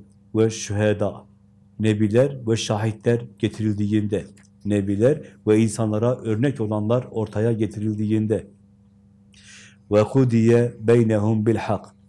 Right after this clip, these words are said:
Aralarında hak ile hüküm verilir. "Ve hum la yuzlemun." Evet, hiç kimseye,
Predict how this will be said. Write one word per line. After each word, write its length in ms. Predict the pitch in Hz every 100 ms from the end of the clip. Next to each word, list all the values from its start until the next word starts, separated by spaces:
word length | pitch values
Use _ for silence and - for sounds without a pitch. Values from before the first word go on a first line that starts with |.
| _
Aralarında 840 | 107 110 107 107 104 101 120 139 - _ _
hak 300 | - 139 139
ile 300 | 110 98 - - _ -
hüküm 340 | 120 110 104
verilir. 480 | 104 104 104 147 - _ _ _ _ _
"Ve 80 | 117
hum 380 | 107 110 107 113 110
la 100 | 104
yuzlemun." 600 | 104 98 101 98 101 92 - _ _ _ -
Evet, 220 | 80 -
hiç 120 | 135
kimseye, 640 | - 110 95 98 107 120